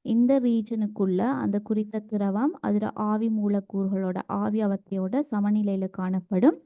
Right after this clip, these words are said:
இந்த இடத்தை டச் பண்ற நேரம் முழுமையாக அந்த திரவம் என்ன செய்யும்? ஆவி நிலைக்கு மாற்றப்பட்டிருக்கும். இதுக்கும் மேல வெப்பநிலையை கூட்டிட்டு போனீங்கன்னு சொன்னா தனியா ஆவி மாத்திரமே உள்ள நிலையா இருக்கும். ஆகவே,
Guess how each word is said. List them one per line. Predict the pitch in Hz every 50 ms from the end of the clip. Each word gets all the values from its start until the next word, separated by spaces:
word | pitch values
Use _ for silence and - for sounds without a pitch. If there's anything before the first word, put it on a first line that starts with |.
| _ _ _ _ _ _ _ _ _
இந்த | - 226 233 247 262 277 311 311 294 -
இடத்தை | 233 214 214 208 226 214
டச் | 214 202 202 196 - _
பண்ற | 202 202 196 196 190
நேரம் | 190 190 190 185 185 185 202 254 320 - - _ _ _ _ _ _ _
முழுமையாக | - 226 226 240 254 269 254 262 254 226 202 190 190 190 - 240
அந்த | 254 254 - - 208 208 202 214
திரவம் | 208 214 220 214 220 226 226 226 214
என்ன | 202 190 185 180
செய்யும்? | 185 - 190 196 220 247
ஆவி | - - 202 196 208 202 214
நிலைக்கு | 208 202 196 185 180 175 175 - 269 247 233
மாற்றப்பட்டிருக்கும். | 185 180 180 - 196 196 - 185 - _ 180 175 175 - 214 254 330 - - - _ _ _ _ _ _ 214
இதுக்கும் | 226 220 277 269 277 - 294 277
மேல | 262 247 233 226 220 220
வெப்பநிலையை | 214 214 196 208 - 202 202 196 190 190 190 190 - -
கூட்டிட்டு | 233 220 233 220 214 208 214
போனீங்கன்னு | 202 196 190 190 185 180 180
சொன்னா | 185 175 - 185 196 202 233 226
தனியா | 208 196 185 190 190 202 226 269 - -
ஆவி | - 190 196 196 190 208 208
மாத்திரமே | 196 185 185 185 180 _ 180 175 175 180 202
உள்ள | 233 214 185 175 180 190
நிலையா | 185 175 170 160 160 185
இருக்கும். | 220 220 208 - 170 151 _ _ - _ _ _ _ _ _
ஆகவே, | _ - 202 208 208 196 180 170 180 185 202 262 320 - _